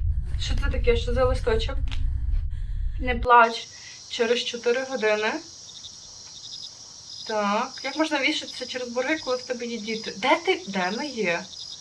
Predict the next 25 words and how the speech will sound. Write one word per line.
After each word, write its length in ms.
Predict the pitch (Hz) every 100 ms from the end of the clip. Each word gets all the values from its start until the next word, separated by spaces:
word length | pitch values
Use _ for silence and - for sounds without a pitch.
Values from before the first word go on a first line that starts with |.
| - - - - - - -
Що 260 | - - 226
ми 80 | 254
робимо 260 | 285 247
в 60 | 202
лісі? 500 | 208 208 - 233 269 311 - - - -
А, 400 | 196 196 196 196
наверх 400 | 202 208 233 226
ми 100 | 214
не 60 |
можемо 340 | 202 202 214 262
йти, 320 | - 294 311 -
так? 240 | 220 277 302
Це 60 | 226
ми 140 | 220
зверху, 400 | 220 220 214 -
типу, 260 | 208 226 208 -
прийшли. 420 | 220 220 190 233 - - - - - -
Нам 180 | 214 220
йти 200 | 214 226
вниз, 380 | 208 190 202 320 - - - - - - -
як 220 | 262 285
ми 100 | 285
опинилися 640 | 285 262 254 269 311 311
в 100 | 277
лісі. 600 | 277 277 294 - 285 294